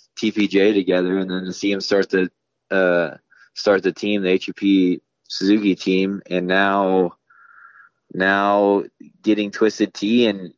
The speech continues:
and, like, actually developing that relationship, and now they're, seems like they're full on board moto. I mean, mad props to Dustin, dude. It's super cool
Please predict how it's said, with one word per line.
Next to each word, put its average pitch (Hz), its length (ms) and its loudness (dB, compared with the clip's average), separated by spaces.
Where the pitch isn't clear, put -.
and, 92 500 -4
like, 90 220 -2
actually 95 680 2
developing 101 680 0
that 95 100 2
relationship, 92 680 0
and 92 140 -6
now 92 240 0
they're, 95 340 0
seems 117 300 -4
like 92 160 0
they're 87 120 0
full 95 260 2
on 90 180 0
board 90 260 0
moto. 92 320 2
I 87 100 2
mean, 87 220 -10
mad 98 360 -2
props 95 340 0
to 82 100 -6
Dustin, 85 420 -4
dude. 82 200 -6
It's 82 160 -4
super 92 260 -10
cool 90 380 -2